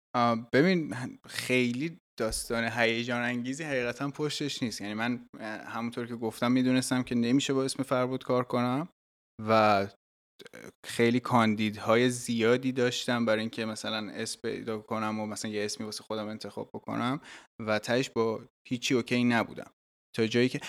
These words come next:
و مثلاً می‌دونید، اه، یه سری کلمات دیگه‌ای که،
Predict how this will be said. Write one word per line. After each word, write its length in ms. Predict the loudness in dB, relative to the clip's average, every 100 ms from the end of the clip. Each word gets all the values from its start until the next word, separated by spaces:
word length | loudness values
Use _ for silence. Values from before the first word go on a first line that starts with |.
| 0
و 80 | 4
مثلاً 320 | 4 2 0
می‌دونید، 580 | -2 -2 2 2 2 0 -2
اه، 320 | 0 0 -2 -8 _ _ _ -4
یه 60 |
سری 520 | -2 2 2 2 -2 -8 _ -2
کلمات 720 | 0 2 2 2 -2 -4 -6 -8 -6
دیگه‌ای 440 | -8 -2 -2 -2
که، 480 | -4 -4 -2 -2